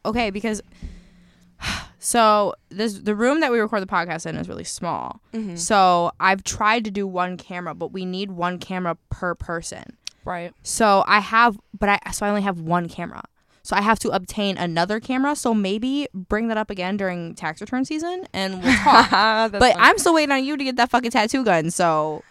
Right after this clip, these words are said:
Speaker 1: I don't need
Speaker 2: Mm.
Speaker 1: you to be telling me about
Speaker 2: Girl,
Speaker 1: purchases
Speaker 2: you
Speaker 1: I
Speaker 2: know,
Speaker 1: gotta
Speaker 2: we,
Speaker 1: make.
Speaker 2: we don't need to go there. We don't need to go there.
Speaker 1: <laughs>
Speaker 2: But, I mean, eventually. I, like, once I get paid, uh, one of these days.
Speaker 1: <laughs> We literally just got paid the other day.
Speaker 2: Ugh, girl, my, my check's been low.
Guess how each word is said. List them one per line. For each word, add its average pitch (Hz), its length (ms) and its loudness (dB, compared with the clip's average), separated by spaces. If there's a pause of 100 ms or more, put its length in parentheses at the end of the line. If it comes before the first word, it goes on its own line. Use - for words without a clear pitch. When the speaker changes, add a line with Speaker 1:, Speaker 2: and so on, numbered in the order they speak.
(520)
Speaker 1:
I - 160 -4
don't - 80 2
need 320 160 8
Speaker 2:
Mm. 285 40 4
Speaker 1:
you 294 60 2
to 285 60 2
be 269 100 0
telling 254 240 6
me 262 100 2
about 233 220 4
Speaker 2:
Girl, 233 80 6
Speaker 1:
purchases 254 300 8
Speaker 2:
you 277 60 2
Speaker 1:
I 226 100 6
Speaker 2:
know, 262 60 8
Speaker 1:
gotta 247 160 6
Speaker 2:
we, - 60 2
Speaker 1:
make. 254 280 -2
Speaker 2:
we 262 80 -6
don't 294 140 0
need 302 160 -2
to 302 40 -4
go 302 240 2
there. 254 340 0
We 226 120 -2
don't 294 100 2
need 247 140 -2
to 254 60 -6
go 254 260 4
there. 226 480 0
Speaker 1:
<laughs> - 40 -20 (120)
Speaker 2:
But, 214 400 2
I 247 80 8
mean, 262 200 4
eventually. 208 540 -2
I, 196 240 8
like, 202 300 0
once 220 200 -2
I 262 80 -2
get 254 160 -4
paid, 202 560 -6
uh, 196 500 -6 (380)
one 208 180 -4
of 190 60 -2
these 196 300 -4
days. 196 600 2 (220)
Speaker 1:
<laughs> 254 320 4 (340)
We 240 160 4
literally 196 320 2
just 180 160 -4
got 165 120 0
paid 95 140 -4
the 95 100 -4
other 90 140 -6
day. - 140 -14 (380)
Speaker 2:
Ugh, 247 300 -8
girl, 208 280 -4
my, 214 180 -2 (140)
my 233 200 0
check's 381 280 -6
been 226 200 -8
low. 180 280 -2